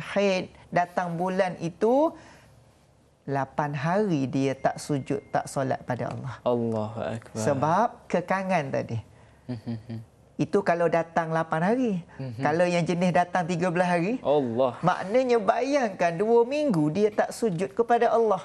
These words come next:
Speaker 2: Mhm.
Speaker 1: Sebab itu, bila jauh dengan Allah, tak semayang, tapi dia tak semayang sebab khusus.
Speaker 2: Mhm.
Speaker 1: Tak ada masalah.
Speaker 2: Mhm.
Speaker 1: Cumanya nak ceritanya tetap ada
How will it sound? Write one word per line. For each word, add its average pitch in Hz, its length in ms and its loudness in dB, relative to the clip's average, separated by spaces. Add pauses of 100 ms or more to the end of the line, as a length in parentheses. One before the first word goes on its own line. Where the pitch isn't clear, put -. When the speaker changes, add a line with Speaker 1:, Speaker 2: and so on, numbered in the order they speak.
(120)
Speaker 2:
Mhm. 127 260 -10
Speaker 1:
Sebab 220 400 0
itu, 175 380 -2
bila 220 400 2
jauh 202 400 2
dengan 220 240 -2
Allah, 196 340 0
tak 208 220 -2
semayang, 190 560 -2
tapi - 240 -4
dia 175 180 0
tak 180 220 -2
semayang 185 320 0
sebab 147 320 -4
khusus. 202 580 0
Speaker 2:
Mhm. 139 540 -6
Speaker 1:
Tak - 80 2
ada 165 140 -2
masalah. 170 560 0
Speaker 2:
Mhm. - 100 -14
Speaker 1:
Cumanya 233 420 0
nak 226 220 0
ceritanya 247 560 0
tetap 285 560 -2
ada 269 560 0